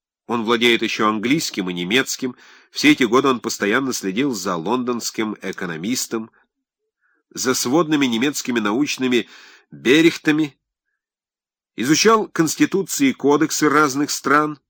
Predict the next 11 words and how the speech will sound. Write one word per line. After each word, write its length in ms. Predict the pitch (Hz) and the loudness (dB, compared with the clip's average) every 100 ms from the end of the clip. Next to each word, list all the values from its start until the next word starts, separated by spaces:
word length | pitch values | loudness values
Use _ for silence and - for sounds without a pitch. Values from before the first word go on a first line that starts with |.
| _ _ _ | _ _ _
И 120 | 117 | 0
вот 180 | 185 196 | 2 2
в 80 | 113 | -2
нашей 300 | 139 - 87 | -2 -4 -2
камере 420 | 117 156 156 117 | 0 0 0 -2
он 160 | 90 | -2
достойно 440 | 85 85 - 143 98 | -6 -8 -4 -2 -4
и 80 | 78 | -8
сдержанно 500 | 69 98 127 127 135 | -6 -4 -4 -6 -12
представляет 680 | 92 80 - 76 87 113 95 | -12 -12 -10 -8 -8 -8 -10
Европу. 760 | 85 82 80 85 82 - - | -12 -10 -10 -10 -10 -14 -20